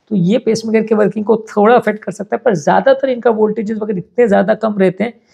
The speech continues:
कि पेसमेकर को ज़्यादा अफेक्ट नहीं करता है, तो इससे बहुत ज़्यादा फ़र्क नहीं पड़ने वाला है। अ, अगर पेशेंट को एमआरआई स्कैन करवाना है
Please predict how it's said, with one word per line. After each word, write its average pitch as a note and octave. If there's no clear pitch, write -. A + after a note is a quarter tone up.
कि A3
पेसमेकर G#3
को G3+
ज़्यादा F3
अफेक्ट G3+
नहीं E3
करता G3
है, G3
तो G3
इससे F#3
बहुत E3+
ज़्यादा F3
फ़र्क F3+
नहीं F3
पड़ने D#3
वाला D3
है। C3+
अ, G#3+
अगर A#3
पेशेंट B3
को A#3+
एमआरआई A#3+
स्कैन A#3+
करवाना A3+
है G3+